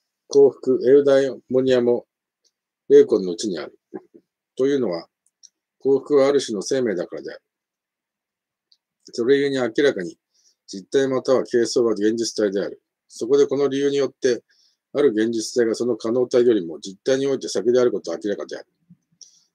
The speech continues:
そして先に我々の語ったように、ある一つの現実体には常にある他の現実体が時間的に先立っている。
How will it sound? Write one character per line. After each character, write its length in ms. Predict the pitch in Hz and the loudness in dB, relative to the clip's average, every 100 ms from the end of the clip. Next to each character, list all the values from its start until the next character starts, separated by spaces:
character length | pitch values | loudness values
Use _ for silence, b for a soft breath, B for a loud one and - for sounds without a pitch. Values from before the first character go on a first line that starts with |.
| _ | _
そ 120 | 120 | -6
し 80 | - | -4
て 80 | 123 | 0
先 220 | 127 151 | 0 0
に 80 | 147 | 0
我 160 | 123 | 2
々 160 | 143 147 | 4 2
の 100 | 139 | 0
語 80 | 139 | 0
っ 20 | |
た 280 | 143 - 147 | -2 -2 -2
よ 60 | |
う 40 | 113 | -2
に、 80 | 113 | -2
あ 80 | |
る 100 | 135 | -2
一 180 | 123 - | 0 -4
つ 60 | - | -4
の 100 | 104 | -6
現 220 | 95 107 | -2 -2
実 320 | 110 - 117 | -4 -4 -2
体 60 | 113 | 0
に 100 | 101 | -2
は 100 | 87 | -4
常 220 | - 139 | -4 -4
に 120 | 107 | -2
あ 80 | 117 | -2
る 120 | 123 | -2
他 120 | 135 | -2
の 80 | 127 | -2
現 220 | 90 104 | -2 -4
実 280 | 110 107 - | -2 -6 -4
体 60 | 107 | -4
が 80 | 98 | -4
時 160 | - | -8
間 180 | 113 117 | -6 -4
的 120 | 117 | -2
に 100 | 113 | -4
先 140 | 104 110 | -2 -2
立 120 | 113 | -2
っ 140 | - | -4
て 80 | - | -12
い 60 | |
る。 80 | - | -20